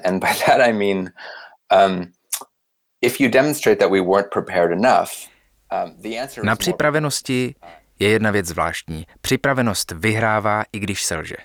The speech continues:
Speaker 2: Sice zklame, ale odpověď je, byli jsme málo připraveni, musíme se připravit víc.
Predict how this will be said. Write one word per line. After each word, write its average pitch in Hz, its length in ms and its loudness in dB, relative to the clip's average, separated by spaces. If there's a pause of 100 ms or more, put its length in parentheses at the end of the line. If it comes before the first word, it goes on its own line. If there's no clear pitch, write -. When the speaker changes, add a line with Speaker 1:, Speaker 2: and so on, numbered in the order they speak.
(800)
Speaker 2:
Sice - 280 -4
zklame, 85 500 -4 (360)
ale 101 220 0
odpověď 143 580 -2
je, 120 240 0
byli 104 220 -4
jsme 110 200 -2
málo 98 320 -2
připraveni, 85 600 -2
musíme 104 380 -2
se 101 160 -2
připravit 101 500 -4
víc. 95 520 -4